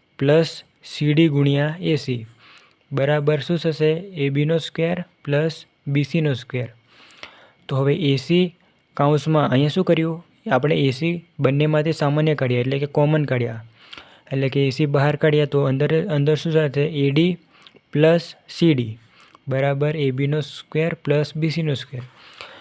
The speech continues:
હવે એ ડી પ્લસ સી ડી શું છે? હવે આગળ જોઈએ, આપણે આકૃતિમાં જોઈએ. અહીંયા જુઓ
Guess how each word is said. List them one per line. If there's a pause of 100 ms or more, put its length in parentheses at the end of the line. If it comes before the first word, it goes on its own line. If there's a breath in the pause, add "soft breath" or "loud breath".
(120)
હવે
એ
ડી
પ્લસ
સી
ડી
શું
છે?
હવે
આગળ
જોઈએ,
આપણે
આકૃતિમાં
જોઈએ. (840)
અહીંયા
જુઓ